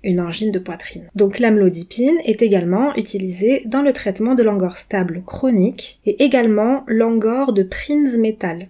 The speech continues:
Alors ça, c'est une forme particulière d'angine de poitrine qui survient après un spasme d'une artère coronaire épicardiaque, et qui peut apparaître au repos,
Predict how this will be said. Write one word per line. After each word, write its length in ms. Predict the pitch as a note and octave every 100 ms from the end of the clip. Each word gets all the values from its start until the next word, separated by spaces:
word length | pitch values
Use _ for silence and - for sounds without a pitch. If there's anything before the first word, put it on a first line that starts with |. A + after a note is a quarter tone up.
| -
Alors 220 | G3+ E3+
ça, 260 | - B3+ C#4+
c'est 240 | C4+ A#3+
une 160 | G#3 F#3
forme 340 | A3+ G3 E3
particulière 840 | - C4+ - B3+ - A3 G3+ F3+ F3
d'angine 400 | A3 A#3 A#3 G#3
de 80 |
poitrine 600 | F#3 E3+ E3+ - G#3+ D4+ -
qui 140 | - G3+
survient 640 | - F#3+ F#3 A3 C4+ D#4 -
après 340 | G#3 - C4+
un 140 | A#3+ A3
spasme 760 | - - A#3 C4+ C#4 G3+ F3+ F#3
d'une 200 | F#3+ G3
artère 380 | F#3 - G3 -
coronaire 640 | F#3+ F3+ F3 G3+ B3+ - -
épicardiaque, 1000 | B3 B3+ A#3+ G#3+ F3+ F3 A3 - - _ _
et 120 | G#3+ G3+
qui 160 | G#3
peut 160 | G#3 B3+
apparaître 640 | A#3 G3 F#3+ A#3+ - -
au 160 | G#3 F3+
repos, 400 | G#3 A#3+ F#3+